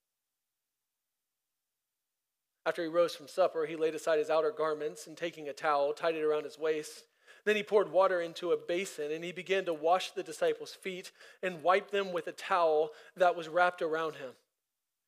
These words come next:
He came to Simon Peter, who said to him, "Lord, do you wash my feet?"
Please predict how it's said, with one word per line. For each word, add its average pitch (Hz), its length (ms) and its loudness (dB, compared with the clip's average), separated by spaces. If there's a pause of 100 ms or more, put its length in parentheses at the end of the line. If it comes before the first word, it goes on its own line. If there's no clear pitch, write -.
(140)
He 208 80 -4
came 226 200 6
to 196 60 -2
Simon 196 340 0
Peter, 190 320 -2
who 180 80 -8
said 202 240 -2
to 175 40 -4
him, 165 280 -2
"Lord, 190 200 0
do 190 80 -8
you 190 80 -10
wash 180 240 0
my 170 140 -2
feet?" 247 300 -8